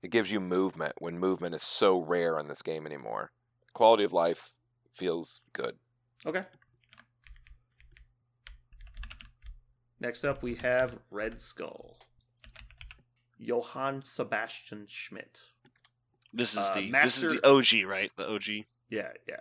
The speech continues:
Speaker 2: Well, yeah, it's Johann Schmidt.
Speaker 3: <laughs>
Speaker 2: Obviously.
Speaker 3: Yeah,
Speaker 2: Only one
Speaker 3: well
Speaker 2: of these models is out, Parker.
Speaker 3: You're right.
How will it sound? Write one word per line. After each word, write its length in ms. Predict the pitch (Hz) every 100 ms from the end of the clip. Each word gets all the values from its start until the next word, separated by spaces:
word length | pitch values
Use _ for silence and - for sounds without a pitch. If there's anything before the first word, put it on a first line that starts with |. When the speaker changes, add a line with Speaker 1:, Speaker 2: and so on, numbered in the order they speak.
| - _ _ _ -
Speaker 2:
Well, 120 | 127
yeah, 100 | 156
it's 140 | 98 -
Johann 320 | 110 117 104
Schmidt. 300 | - 127 - _ _ _ _ _ _ -
Speaker 3:
<laughs> 100 | - - 605 - 1077 698 679 659 807 _ _ - - - _ _ - - - - - -
Speaker 2:
Obviously. 580 | 123 120 110 - 107 104
Speaker 3:
Yeah, 140 | 123
Speaker 2:
Only 120 | 208 190
one 60 |
Speaker 3:
well 60 | 196
Speaker 2:
of 40 |
these 160 | 180 156
models 340 | 165 160 151
is 120 | 135 -
out, 300 | 117 123 -
Parker. 460 | 110 107 107 107 - - - -
Speaker 3:
You're 120 | 110
right. 200 | 120 139